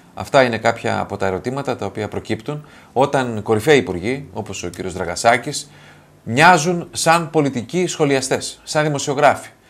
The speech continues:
οι οποίοι παρατηρούν τα γεγονότα τριγύρω τους και επισημαίνουν κινδύνους. Η δουλειά ενός υπουργού δεν είναι να επισημαίνει τους κινδύνους. Αυτή είναι μια δουλειά την οποία την κάνουμε εμείς, οι οποίοι παρατηρούμε τα γεγονότα, τα καταγράφουμε και τα αναμεταδίδουμε και τα σχολιάζουμε.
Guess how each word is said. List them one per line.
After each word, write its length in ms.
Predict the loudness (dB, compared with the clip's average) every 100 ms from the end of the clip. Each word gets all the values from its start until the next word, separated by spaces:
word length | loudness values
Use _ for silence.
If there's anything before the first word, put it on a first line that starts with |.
| _
οι 80 | -8
οποίοι 200 | -2 0
παρατηρούν 480 | 2 2 2 0 2
τα 60 | 0
γεγονότα 680 | 0 -2 -2 -4 -4 -6 -4
τριγύρω 400 | -2 2 2 0
τους 320 | -2 -4 -10 -18 _
και 120 | 2
επισημαίνουν 580 | 2 0 -2 -2 -2 -2
κινδύνους. 680 | -2 2 4 4 0 -12 -18 _ _ -8
Η 60 |
δουλειά 240 | -2 2 2
ενός 240 | 0 -6
υπουργού 300 | -8 -10 -6
δεν 140 | -6 -4
είναι 100 | -6
να 100 | -8
επισημαίνει 440 | -8 -10 -10 -12
τους 120 | -10
κινδύνους. 420 | -8 -6 -8 -10 -16 -16 -10
Αυτή 220 | -6 -2
είναι 100 | 0
μια 100 | 0
δουλειά 180 | 2 0
την 100 | 0
οποία 140 | -2
την 100 | 0
κάνουμε 260 | 2 2 0
εμείς, 480 | -2 -4 -6 -12 _ _ -10
οι 80 | -6
οποίοι 160 | -2
παρατηρούμε 540 | 2 2 2 2 2 -2
τα 100 | -8
γεγονότα, 580 | -10 -6 -6 -4 -6 -10 _
τα 80 | -4
καταγράφουμε 600 | -2 -2 6 6 6 -2
και 100 | -4
τα 120 | -2
αναμεταδίδουμε 600 | 0 -2 -2 -2 -2 -2
και 100 | 0
τα 80 | 0
σχολιάζουμε. 600 | 2 6 8 8 6 -10